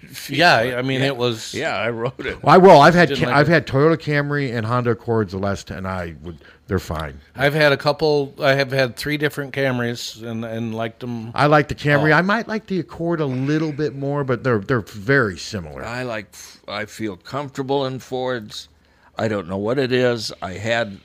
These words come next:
Speaker 1: a Buick, and it was a nice car and everything till the bottom fell out. Um, but I just li-, I just feel comfortable in Fords.
Speaker 2: I'd
Speaker 1: I
Speaker 2: never
Speaker 1: just
Speaker 2: had a, f-, a Ford before, and it,
Speaker 1: Huh.
Speaker 2: this has been a real good car.
Speaker 1: Yeah, I, it,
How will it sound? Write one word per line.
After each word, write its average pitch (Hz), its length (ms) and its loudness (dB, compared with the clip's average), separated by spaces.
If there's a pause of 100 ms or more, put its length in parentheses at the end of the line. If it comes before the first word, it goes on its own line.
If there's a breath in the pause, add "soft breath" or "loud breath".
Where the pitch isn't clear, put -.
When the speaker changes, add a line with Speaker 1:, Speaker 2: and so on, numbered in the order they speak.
Speaker 1:
a 95 80 -12
Buick, 123 540 -2
and 92 120 -10
it 90 80 -14
was 92 220 -12
a 95 60 -8
nice 101 340 -8
car 104 320 -8
and 104 100 -8
everything 95 500 -10
till 92 220 -14
the 85 100 -18
bottom 95 400 -8
fell 95 280 -12
out. 98 220 -10 (760 soft breath)
Um, 98 480 0 (840)
but 101 340 -6 (640)
I 113 120 -6
just 120 320 -8
li-, 113 100 -2 (100)
I 113 160 -2
just 101 240 -10
feel 113 240 -2
comfortable 92 600 -12
in 87 120 -14
Fords. 92 680 -14
Speaker 2:
I'd 160 160 0
Speaker 1:
I 175 40 -4
Speaker 2:
never 165 180 -2
Speaker 1:
just 139 80 -4
Speaker 2:
had 156 200 2
a, 120 40 -2
f-, - 320 -8
a 110 100 -8
Ford 107 380 -8
before, 104 380 -8
and 104 100 -10
it, 107 80 -8
Speaker 1:
Huh. 98 180 -8
Speaker 2:
this 120 240 -10
has 120 80 -14
been 113 200 -6
a 107 60 -6
real 117 200 -4
good 98 240 -12
car. 95 280 -12
Speaker 1:
Yeah, 131 220 -4
I, 120 360 -8 (100)
it, 82 240 -16